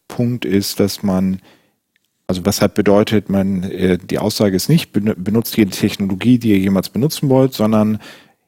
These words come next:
ich hab die Option, das zu tun. Und wenn ich die Option, selbst wenn ich die Option nicht einlöse,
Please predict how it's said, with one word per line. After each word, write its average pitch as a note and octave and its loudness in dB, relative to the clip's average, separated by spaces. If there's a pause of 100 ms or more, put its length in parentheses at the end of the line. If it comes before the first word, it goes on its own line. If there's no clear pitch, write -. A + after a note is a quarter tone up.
(260)
ich - -8
hab G#2 0
die G#2 4
Option, G#2 2
das - -2
zu - -4
tun. E2+ -8 (600)
Und F#2+ -2
wenn G2 2
ich G2 -4 (240)
die G2 4
Option, A2+ 0
selbst A2 0
wenn G#2+ 0
ich - -6
die G2+ 2
Option G2 0
nicht - 0
einlöse, C#3 4